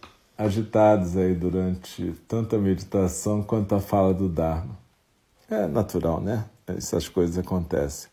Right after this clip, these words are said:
Mas, de qualquer jeito, super obrigado e vamos ter fé na nossa capacidade de exercer o cuidado amoroso.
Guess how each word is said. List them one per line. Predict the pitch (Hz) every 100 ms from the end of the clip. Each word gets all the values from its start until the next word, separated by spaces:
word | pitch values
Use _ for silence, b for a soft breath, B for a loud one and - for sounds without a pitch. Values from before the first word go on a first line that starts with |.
| _ B B B B B
Mas, | 110 101
de | 131
qualquer | 117 113 92
jeito, | 110 113 - 123 104 85 - - _ - - -
super | - - 123 120
obrigado | 104 98 90 98 107 104 - - -
e | 107 104 104 98 95 - - - - -
vamos | 90 139 156 135 -
ter | - 123 117 107 92
fé | 73 - - 104 107 104 98 - - - - _ -
na | 92
nossa | 90 92 98 - 98 78 -
capacidade | 90 98 92 95 82 90 95 90 90
de | 98
exercer | 92 101 87 - - 104 101
o |
cuidado | 95 92 82 90 87
amoroso. | 90 87 82 85 85 82